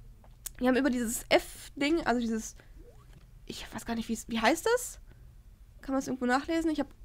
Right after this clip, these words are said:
ka-, ich glaub, ich, ich weiß es nicht. Ähm, kriegen wir auch Quests, also wirklich, äh, Sidequests in den, äh, Abenteuern. Was heißt, wenn wir irgendwo eine Land-, Landmark entdecken, kriegen wir manchmal ein Quest, dass wir irgendwas besorgen sollen und irgendwas erkunden sollen,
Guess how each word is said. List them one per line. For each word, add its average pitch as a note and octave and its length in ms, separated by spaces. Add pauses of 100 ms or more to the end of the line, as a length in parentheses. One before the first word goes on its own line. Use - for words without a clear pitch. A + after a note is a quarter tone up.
(140)
ka-, - 220
ich A#3+ 100
glaub, A#3 180 (360)
ich, - 160
ich - 100
weiß - 140
es - 100
nicht. - 180 (260)
Ähm, B3 300 (180)
kriegen F4+ 200
wir D#4+ 120
auch - 140
Quests, - 400
also A3 320
wirklich, C#4 440
äh, A#3+ 80
Sidequests - 840
in F4 220
den, E4 340 (420)
äh, - 60
Abenteuern. A#3 1400 (520)
Was C4 200
heißt, C4+ 420
wenn B3+ 160
wir A#3 120
irgendwo B3 320
eine A#3 100
Land-, C#4+ 360
Landmark C4+ 560
entdecken, E4 440
kriegen D4 200
wir C4+ 60
manchmal B3+ 440
ein G3 200
Quest, - 320
dass - 100
wir - 120
irgendwas A3 260
besorgen C4 380
sollen D4 160
und B3+ 60
irgendwas G#3+ 200
erkunden D#4 400
sollen, C#4 360